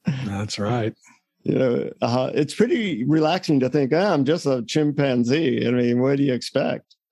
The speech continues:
Speaker 1: <laughs> That's right. Have a banana.
Speaker 2: Anyway, yes, yes. Well, let's talk a little bit about what people can do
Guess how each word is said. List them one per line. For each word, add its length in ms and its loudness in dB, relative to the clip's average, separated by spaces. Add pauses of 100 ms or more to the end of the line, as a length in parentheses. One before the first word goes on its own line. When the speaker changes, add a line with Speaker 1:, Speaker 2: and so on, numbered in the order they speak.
(120)
Speaker 1:
<laughs> 300 -14 (960)
That's 400 -6
right. 1500 -2
Have 300 2
a 40 4
banana. 380 2
Speaker 2:
Anyway, 320 -2 (400)
yes, 400 0
yes. 380 -4 (400)
Well, 100 4
let's 220 0
talk 360 -2
a 40 0
little 160 2
bit 160 0
about 500 0
what 400 2 (280)
people 300 0
can 300 0
do 720 2